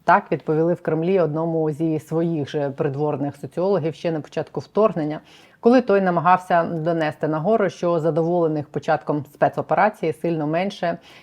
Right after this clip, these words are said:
ніж Кремлю хотілось би. Словом, це ще раз доводить, що уявлення про реальний стан справ в голові у Путіна і реальний стан справ поза його головою —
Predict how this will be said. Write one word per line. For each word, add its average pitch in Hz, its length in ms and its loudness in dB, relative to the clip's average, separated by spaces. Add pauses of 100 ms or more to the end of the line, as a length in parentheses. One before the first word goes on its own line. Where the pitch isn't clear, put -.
(100)
ніж 190 180 -4
Кремлю 185 340 0
хотілось - 560 -4
би. - 80 -18 (580)
Словом, 262 300 8
це 233 180 8
ще 240 240 8
раз 196 160 6
доводить, 185 440 2
що 180 240 2
уявлення 175 720 6
про 170 360 4
реальний 165 480 8
стан 156 320 2
справ 156 520 8
в 135 80 -4
голові 156 360 4
у 151 100 2
Путіна 151 580 0 (220)
і 170 200 2
реальний 156 440 6
стан 147 280 0
справ 143 420 2
поза 226 260 6
його 180 320 4
головою — 170 500 2